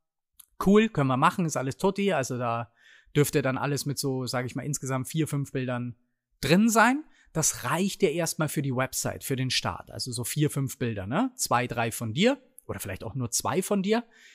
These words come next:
dann noch irgendwie Mitarbeiter und vielleicht ein bisschen, äh, Firma. Genau, das reicht dir einfach, dann hast du wirklich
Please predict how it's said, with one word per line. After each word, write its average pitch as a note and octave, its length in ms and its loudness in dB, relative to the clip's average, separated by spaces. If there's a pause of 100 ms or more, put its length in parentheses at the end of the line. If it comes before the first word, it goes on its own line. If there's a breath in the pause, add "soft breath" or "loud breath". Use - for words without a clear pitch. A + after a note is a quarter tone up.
(180 soft breath)
dann B2 200 2
noch B2+ 200 -4
irgendwie C3 320 -2
Mitarbeiter E3+ 880 4
und C3+ 160 -4
vielleicht A#2 420 -4
ein B2+ 100 -4
bisschen, A#2+ 520 -4
äh, A2+ 320 -8 (140)
Firma. G#3+ 560 2 (640)
Genau, A#2+ 280 0 (300 soft breath)
das C#3 240 -2
reicht F3 300 -2
dir G3+ 100 2
einfach, F#3+ 340 -2
dann C3 200 -4
hast C#3+ 240 -2
du C3+ 120 -4
wirklich D3 520 -6